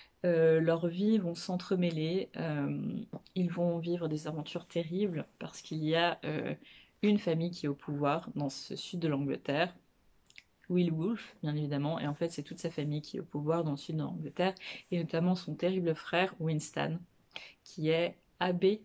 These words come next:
au début du roman, je crois que c'est ça. Non, évêque, il est évêque. Euh, il est évêque et, euh, il a une soif de pouvoir incommensurable. On se situe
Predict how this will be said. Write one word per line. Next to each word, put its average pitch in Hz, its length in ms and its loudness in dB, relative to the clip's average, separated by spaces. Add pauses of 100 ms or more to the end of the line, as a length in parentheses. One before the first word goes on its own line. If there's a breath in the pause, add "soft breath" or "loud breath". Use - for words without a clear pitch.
au 185 60 0
début 180 180 0
du 180 120 2
roman, 180 440 0
je 165 140 -6
crois 151 240 -4
que 151 60 -12
c'est - 200 -10
ça. 175 440 -2 (800)
Non, 143 100 -4 (240)
évêque, - 460 2 (140)
il 160 120 0
est 143 80 2
évêque. - 360 -2 (760 loud breath)
Euh, 165 440 4 (260)
il 202 140 6
est 170 160 8
évêque 170 440 4
et, 180 400 4
euh, 151 400 0
il 165 100 2
a 165 60 6
une 160 80 0
soif 160 240 -2
de 147 100 -4
pouvoir 151 560 -2 (140)
incommensurable. - 760 -8 (580 loud breath)
On 302 200 6
se 302 200 0
situe 247 840 4